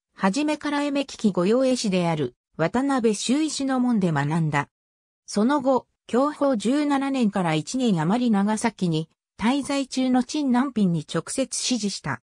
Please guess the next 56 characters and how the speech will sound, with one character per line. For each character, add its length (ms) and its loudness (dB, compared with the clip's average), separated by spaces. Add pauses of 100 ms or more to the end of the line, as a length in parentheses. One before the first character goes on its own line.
(420)
入 260 2
門 200 2
の 120 0
口 280 -10
利 120 -18
き 160 -4
を 80 0
し 100 -6
た 140 -2
の 120 2
は 160 4
上 240 -2
司 160 -4
で 120 0
あ 120 -2
る、 220 -6 (240)
大 260 2
通 260 -2
寺 140 -6
官 240 4
の 120 2
梅 260 4
三 300 0
十 240 0
郎 200 0
だ 100 -2
っ 120 -6
た 140 -2
と 100 -2
い 160 0
う。 200 -4 (500)
続 260 0
い 120 -4
て 140 0
来 220 2
日 320 -2
し 120 -6
た 220 0 (220)
南 240 0
浜 200 2
の 80 2
弟 120 -2
子 180 -6
で 140 2
あ 80 4
る 120 0
高 220 0
乾 140 2
に 320 2
も 220 0
教 200 0
え 80 2
を 60 2
受 200 -2
け 40 -10
た。 180 -10